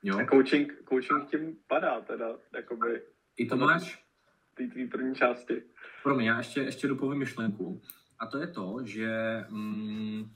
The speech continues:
Speaker 1: někdo to jako vyloženě vyhledává i jako super, eh, super vyplnění nějakých jako akcí nebo tak nějaký jako panel,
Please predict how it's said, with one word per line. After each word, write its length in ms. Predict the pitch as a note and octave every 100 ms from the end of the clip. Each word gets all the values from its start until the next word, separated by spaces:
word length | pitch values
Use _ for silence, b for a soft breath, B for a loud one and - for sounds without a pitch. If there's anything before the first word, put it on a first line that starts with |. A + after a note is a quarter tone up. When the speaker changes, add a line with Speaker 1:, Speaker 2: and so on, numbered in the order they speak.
| _ -
Speaker 1:
někdo 300 | A#2 A#2+ C3
to 100 | B2+
jako 240 | B2+ A#2+ B2
vyloženě 460 | B2 B2 B2 B2+
vyhledává 880 | B2 A#2+ A#2 A2+ - - G#2 G2 -
i 120 | G2+
jako 240 | G2+ G2+ G#2+
super, 520 | - A2+ - A2 G#2+
eh, 720 | A2 G2+ G2+ G2+ G2+ G2+ G2+ G2
super 380 | - G#2 A2 G#2 G#2 G2 - - - -
vyplnění 680 | A2 A#2+ E3+ F3+ A#2 F#2 F#2+
nějakých 420 | G#2+ F#2+ - G2+
jako 240 | G2+ - -
akcí 380 | - - -
nebo 180 | G2+ G2+
tak 180 | G2+ -
nějaký 200 | G2+ G2+
jako 200 | G2+ G2+
panel, 500 | - G#2+ G#2 G2+ G2